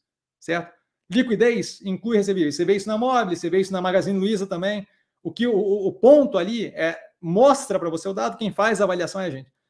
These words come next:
certo? E aí ele continua, isso explicaria a tese,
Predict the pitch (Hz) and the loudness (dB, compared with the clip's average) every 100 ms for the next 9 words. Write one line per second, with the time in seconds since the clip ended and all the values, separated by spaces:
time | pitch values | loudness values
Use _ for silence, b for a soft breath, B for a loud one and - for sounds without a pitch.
0 | _ - 139 139 160 196 196 208 208 185 | _ -10 -10 -4 2 2 2 -2 0 0
1 | 175 - 214 220 196 233 - 202 220 190 | 0 -6 -2 2 4 2 2 0 0 0
2 | 214 208 | -4 -8